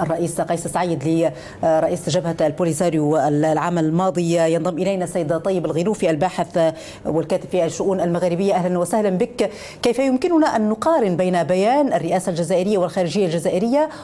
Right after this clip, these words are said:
وبيان الرئاسة التونسية التي، آه، ذكرت فيه أنها تقدم كل إمكانات تونس على معرفتنا جميعاً بمحدوديتها أمام إمكانات الجزائر ووضعها تحت تصرف المملكة المغربية؟ كيف يمكن مقارنة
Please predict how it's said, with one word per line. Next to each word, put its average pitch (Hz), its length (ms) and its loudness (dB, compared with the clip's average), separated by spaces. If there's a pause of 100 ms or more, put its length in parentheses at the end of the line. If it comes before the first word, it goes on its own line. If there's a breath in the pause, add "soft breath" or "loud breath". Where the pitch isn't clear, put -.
(120)
وبيان 285 640 2
الرئاسة 262 520 2
التونسية 202 580 0
التي، 208 380 0 (260 loud breath)
آه، 185 180 4
ذكرت 254 420 0
فيه 311 300 2
أنها 220 140 0
تقدم 247 500 -2 (100)
كل 381 220 0 (120)
إمكانات 214 480 2 (120)
تونس 214 380 0
على 196 200 0
معرفتنا 220 520 0
جميعاً 226 500 2 (280 loud breath)
بمحدوديتها 196 1900 0
أمام 190 340 0
إمكانات 208 600 0
الجزائر 214 600 0 (260 loud breath)
ووضعها 220 680 2
تحت 226 240 -2
تصرف 214 520 -2
المملكة 202 560 0
المغربية؟ 202 540 0
كيف 214 240 0
يمكن 311 300 2
مقارنة 294 360 2